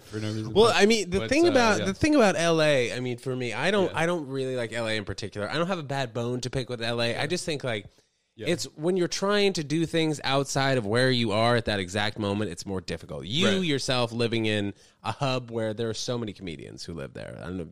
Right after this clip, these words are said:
Speaker 2: you know, living in, um, Astoria.
Speaker 1: Yeah.
Speaker 2: Uh, but the thing is, like, no matter where you are in L A, it's just, like, takes a long time to get to a particular place, and there would
Speaker 1: Right.
Speaker 2: be no way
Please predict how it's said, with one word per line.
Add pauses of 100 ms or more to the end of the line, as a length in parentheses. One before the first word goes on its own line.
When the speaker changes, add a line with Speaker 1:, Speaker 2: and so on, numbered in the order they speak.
(160)
Speaker 2:
you
know,
living
in,
um,
Astoria. (260)
Speaker 1:
Yeah. (280)
Speaker 2:
Uh,
but
the
thing
is,
like, (400)
no
matter
where
you
are
in
L
A,
it's
just,
like,
takes
a
long
time
to
get
to
a
particular
place,
and
there
would
Speaker 1:
Right.
Speaker 2:
be
no
way